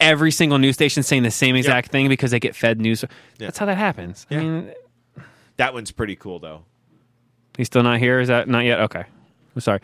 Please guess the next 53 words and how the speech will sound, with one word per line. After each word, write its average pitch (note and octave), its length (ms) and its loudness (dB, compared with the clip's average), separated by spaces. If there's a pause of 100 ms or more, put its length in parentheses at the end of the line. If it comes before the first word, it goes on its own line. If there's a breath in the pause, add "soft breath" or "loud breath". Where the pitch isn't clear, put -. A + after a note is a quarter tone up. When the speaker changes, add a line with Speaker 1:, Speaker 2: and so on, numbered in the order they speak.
(140 loud breath)
Speaker 1:
Our C3 80 4
producer's C#3+ 420 2
telling B2+ 280 4
us A2+ 140 -2
our A#2+ 140 -2
guests G#2+ 300 -2
aren't G#2+ 220 0
still A2 160 -2
not F2+ 100 -2
here. G#2 100 -6
Speaker 2:
Yeah, A2+ 160 -2
we're A2 160 -6
waiting A#2+ 260 -6
for C#3 120 -8
some C#3 200 -10
guests A#2 240 -6
to C#3+ 60 -12
come A2+ 240 -12
in. A#2 240 -10
We A#2 60 -10
Speaker 1:
It's A2 100 -4
a D3 40 4
live E3+ 160 4
Speaker 2:
have, - 80 0
Speaker 1:
Super G#3 160 0
Bowl D#3+ 100 4
Speaker 2:
uh, B2+ 40 2
Speaker 1:
show. C3 120 -2
The C3+ 100 -2
last E3+ 400 2
we're E3 200 4
ever D3+ 120 4
gonna D#3 140 2
talk D3 180 2
about C3 220 0
sports C#3+ 340 0
'cause A2 140 -2
then A2+ 120 0
it's A2 120 -6
just A2 140 -10
the G2 80 -4
A A2 100 -4
D A2 100 -4
D A2 140 -6
show. - 160 -14 (160)
Speaker 2:
It's, - 240 -16
I C3 140 -8
don't D3+ 120 -6
know A2+ 80 -8
what G#2 220 -10
we're C3 100 -10
gonna F#2 220 -10
do. B2+ 320 -10